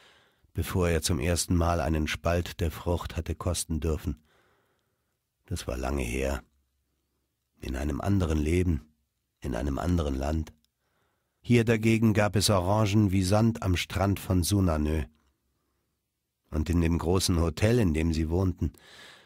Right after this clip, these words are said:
wurden die Früchte sogar zu Saft gepresst und den Gästen als Getränk serviert. Hatte man so etwas Verrücktes schon erlebt?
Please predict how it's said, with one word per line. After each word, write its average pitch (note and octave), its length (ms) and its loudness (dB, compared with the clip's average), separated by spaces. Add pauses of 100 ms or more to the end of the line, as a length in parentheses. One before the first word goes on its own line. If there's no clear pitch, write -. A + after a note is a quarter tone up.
(180)
wurden F2+ 280 2
die F2 100 2
Früchte - 380 -2
sogar E2+ 300 2
zu - 140 0
Saft F2 360 -2
gepresst D#2+ 520 -2
und D#2 140 0
den E2 160 0
Gästen F#2+ 340 0
als D2+ 180 -2
Getränk G2+ 420 -2
serviert. D#2 500 -2 (1160)
Hatte E2 240 -4
man D2 200 0
so F2 160 0
etwas D#2 280 -2
Verrücktes D2+ 600 -4
schon E2 180 -2
erlebt? D#2 540 -4